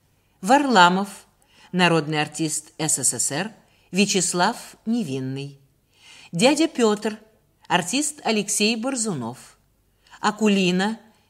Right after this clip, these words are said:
его жена, заслуженная артистка Р С Ф С Р Людмила Кудрявцева. Дядя Павел,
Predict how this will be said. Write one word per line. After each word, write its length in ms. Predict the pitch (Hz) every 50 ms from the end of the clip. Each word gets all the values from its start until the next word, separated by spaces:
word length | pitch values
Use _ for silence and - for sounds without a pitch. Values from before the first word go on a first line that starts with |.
| _ _ _
его 280 | 180 185 208 196 202
жена, 520 | 185 175 196 185 185 175 175 185 190 - - _ _ _ _ _ _ _ _
заслуженная 640 | _ 160 196 220 214 - 220 220 202 190 196 202 196
артистка 680 | 196 196 - - 202 202 202 - - - 190 190 185 - -
Р 180 | 196 202 196
С 100 | 185 -
Ф 120 | 190 170 185
С 180 | 175 - -
Р 160 | 247 277 277 277 - - _ _ _ _ _ _ _
Людмила 560 | 175 190 208 170 156 185 196 240 285 285 277
Кудрявцева. 800 | 285 - 220 151 143 135 123 120 120 - - - 131 120 123 127 - _ _ _ _ _ _ _ _ _ _ - - - _
Дядя 400 | 165 160 220 226 226 208 233 226
Павел, 560 | 226 - 208 190 185 180 185 196 220 233